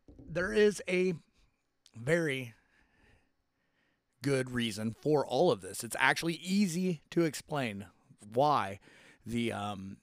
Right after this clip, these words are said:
why healthcare costs so much in this country and why it's different here than it is in other countries. Most developed nations have some sort of a single-payer system or, um, a universal healthcare type system.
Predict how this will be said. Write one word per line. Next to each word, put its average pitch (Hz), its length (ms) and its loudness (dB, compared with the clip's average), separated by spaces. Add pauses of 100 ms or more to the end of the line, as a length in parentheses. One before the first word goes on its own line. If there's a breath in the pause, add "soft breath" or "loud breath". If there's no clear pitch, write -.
why 139 180 2
healthcare 131 440 -2
costs 107 300 -6
so 104 100 -4
much 104 400 -8
in 101 200 -10
this 104 140 -10
country 165 500 -6 (1200 soft breath)
and 113 320 -6 (640)
why 113 240 -2
it's 117 200 -4
different 127 440 -2 (120)
here 147 340 -2
than 139 160 -4
it 131 140 -6
is 110 160 -6
in 120 100 -4
other 107 200 -8
countries. - 500 -8 (240 soft breath)
Most 151 220 0
developed 165 320 -2
nations 135 380 -4
have 120 220 -10
some 127 220 -6
sort 123 480 -8
of 110 300 -6
a 98 440 -10
single-payer 120 680 -4
system 202 460 0 (500 loud breath)
or, 143 400 0
um, 123 260 0
a 117 100 -4
universal 139 600 0
healthcare 117 720 -2
type 104 300 -6
system. 101 480 -6